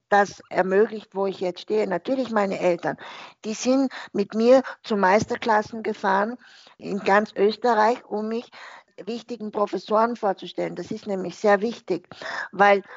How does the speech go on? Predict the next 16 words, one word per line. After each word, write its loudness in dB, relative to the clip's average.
bevor -2
du -8
einen -8
Studienplatz -6
bekommst, -8
musst -4
du -10
zuerst 2
einmal -4
schauen, 0
dass 2
du -10
irgendeinen -2
Professor -4
einfach -6
kennst, -4